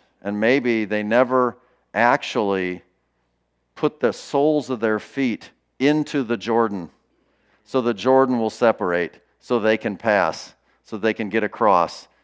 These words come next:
and no turning back, and then experience the land that flows with milk and honey.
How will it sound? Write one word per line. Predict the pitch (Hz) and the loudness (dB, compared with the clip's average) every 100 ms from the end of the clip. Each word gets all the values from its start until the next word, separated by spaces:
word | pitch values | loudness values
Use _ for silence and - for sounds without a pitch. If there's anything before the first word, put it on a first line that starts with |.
| _ | _
and | - 98 | -6 0
no | 104 | 0
turning | 113 123 110 107 | 0 -2 -2 0
back, | 101 98 85 - - _ _ _ | 2 2 0 -4 -20 _ _ _
and | - 107 | -4 0
then | 110 | 0
experience | - - - 127 120 95 85 - - _ _ _ _ | -2 -6 0 2 2 -2 -6 -18 -20 _ _ _ _
the | 98 | -2
land | 104 107 101 | 2 2 0
that | 90 | -4
flows | 104 98 90 | 0 0 -2
with | 87 | -6
milk | 95 85 | -6 -6
and | 80 | -8
honey. | 82 76 | -14 -16